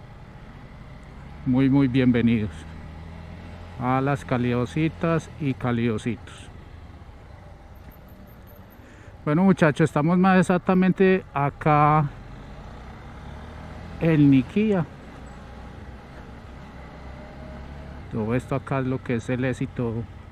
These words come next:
el éxito de Niquía.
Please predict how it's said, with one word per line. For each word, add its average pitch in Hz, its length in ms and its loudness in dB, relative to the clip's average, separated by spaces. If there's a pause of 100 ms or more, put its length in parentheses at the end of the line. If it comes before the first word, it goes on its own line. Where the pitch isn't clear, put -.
(1800)
el 120 140 0
éxito 127 380 0
de 120 100 2
Niquía. 139 480 0